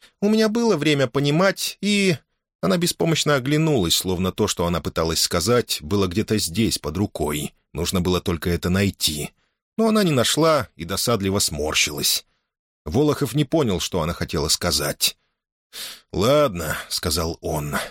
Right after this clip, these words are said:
«вернемся к кораблю. Ты думаешь, что они поймут, что к чему, и починят?»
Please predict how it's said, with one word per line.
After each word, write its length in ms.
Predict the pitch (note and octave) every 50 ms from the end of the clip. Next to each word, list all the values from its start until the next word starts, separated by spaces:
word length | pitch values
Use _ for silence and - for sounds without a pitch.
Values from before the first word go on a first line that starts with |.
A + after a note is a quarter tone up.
| - _ _ _ _ _ -
«вернемся 520 | D#2 D#2+ G2+ A2+ C#3+ E3 F3 D#3+ - E3+ D3
к 100 | - -
кораблю. 640 | - D#3 D#3 D3+ A#2 G2 F#2 G#2 A2 A2 F2+ - - _ _ _ _ _ _ _ _
Ты 80 | - F2+
думаешь, 360 | E2+ A2 A2 A2 G#2+ G#2 -
что 200 | - - - A2
они 160 | G#2+ A2+ A2+
поймут, 400 | - - G#2 G#2+ A2 A#2 A#2 -
что 200 | - - - A2+
к 60 | -
чему, 320 | - - A2+ A2 A2 A2+ A2
и 60 | A2
починят?» 760 | - - - - - - D3+ D#3+ B2+ F2+ - - - -